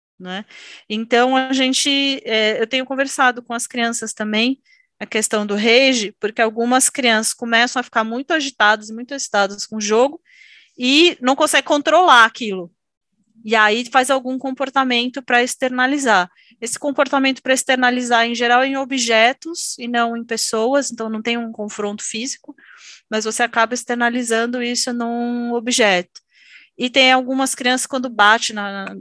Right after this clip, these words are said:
na cabeça, essas coisas, a gente fala, é um, a criança tá se auto, é, violentando, vamos dizer assim, a criança tá se batendo e tal,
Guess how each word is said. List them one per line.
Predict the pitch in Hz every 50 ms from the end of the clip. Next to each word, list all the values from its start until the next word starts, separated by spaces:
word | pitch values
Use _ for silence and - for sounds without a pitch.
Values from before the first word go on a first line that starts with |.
| - 190
na | 202 202 202
cabeça, | - 202 202 202 208 226 240 233 226 214 - 214
essas | 196 - 208 -
coisas, | - - 247 247 269 269 247 233
a |
gente | 220 233 233 233 -
fala, | - 220 214 220 226
é | 233 240
um, | 240 240 233 240 _ _ _ _ _ _ _ _ _ _ _ _ _ _ _ _ -
a | 214
criança | 214 - 214 214 208 -
tá | 226 233 220
se | 220 - - 247 233
auto, | 208 196 208 208 - 240 214 196 180 180 190 _ _ _ _ _ _ _ - - -
é, | - 190 _ _ _
violentando, | 190 180 - 208 202 196 190 196 - 202 185 175 175
vamos | 180 180 175
dizer | 180
assim, | 185 - - 180 175
a | 190
criança | - 190 185 - -
tá | 190 185
se | - 196
batendo | 190 190 196 - - 185 185 190 190 196 196 202
e | 208
tal, | - 185 175 175